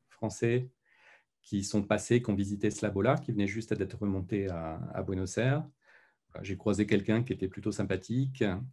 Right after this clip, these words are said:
Et puis, l'année suivante, il a fallu que je choisisse, euh, de faire ou pas l'agrégation. Je n'avais pas très envie.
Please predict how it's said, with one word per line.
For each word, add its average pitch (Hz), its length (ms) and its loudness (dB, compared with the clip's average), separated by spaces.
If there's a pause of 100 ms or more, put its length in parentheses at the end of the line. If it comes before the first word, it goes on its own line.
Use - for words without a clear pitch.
(340)
Et 95 100 0
puis, 101 200 -2
l'année 110 260 6
suivante, 131 540 6
il 101 200 6
a 98 60 2
fallu 117 160 6
que 117 60 -2
je 107 100 4
choisisse, 117 640 4
euh, 92 200 2 (460)
de 98 140 0
faire 117 300 2
ou 104 40 0
pas 107 140 4
l'agrégation. 98 440 4
Je 131 40 2
n'avais 104 100 6
pas 117 100 6
très 110 180 4
envie. 107 340 2